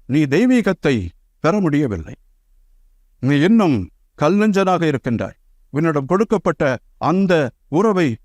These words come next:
நீ எப்பொழுதுமே தட்டி கழிக்கின்றாய். அதனால நம்முடைய வாழ்க்கையில் நாம் எப்பொழுதும்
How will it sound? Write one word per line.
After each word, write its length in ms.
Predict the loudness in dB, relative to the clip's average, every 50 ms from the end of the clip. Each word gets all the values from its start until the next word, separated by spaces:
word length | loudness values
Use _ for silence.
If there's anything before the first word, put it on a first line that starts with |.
| _ _
நீ 180 | -2 0 0 0
எப்பொழுதுமே 500 | 0 0 0 0 0 0 0 0 0 0
தட்டி 320 | 0 0 -2 -2 -2 -2 -4
கழிக்கின்றாய். 680 | -2 -2 -2 -2 -2 -2 -2 -2 -2 -2 -4 -6 -10 _ _ _ _ _
அதனால 420 | -6 -4 -2 0 0 0 0 0 0 0 -2 -4 _ _ _ _
நம்முடைய 360 | -6 -4 -2 -2 0 0 0 2
வாழ்க்கையில் 580 | 2 0 0 0 -2 -2 -2 -2 -2 -2 -2
நாம் 280 | 0 0 0 0 -2 -4 -6 -10 _ _ _ _
எப்பொழுதும் 720 | -2 -2 -2 0 0 0 0 0 0 2 2 2 0 0 -2